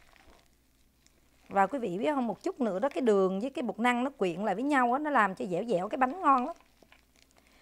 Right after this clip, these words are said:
Khi mà Uyên Thi kể tiếp là khi mà Uyên Thi, à,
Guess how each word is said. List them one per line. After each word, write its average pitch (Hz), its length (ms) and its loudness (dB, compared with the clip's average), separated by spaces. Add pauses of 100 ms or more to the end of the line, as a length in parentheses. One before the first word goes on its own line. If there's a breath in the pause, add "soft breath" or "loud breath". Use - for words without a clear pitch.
(160 soft breath)
Khi 302 180 2
mà 254 180 8
Uyên 262 200 2
Thi 294 120 -2
kể 196 260 2
tiếp 349 300 2
là 214 180 6
khi 269 180 0
mà 247 100 4
Uyên 247 200 0
Thi, 269 280 2
à, 240 200 8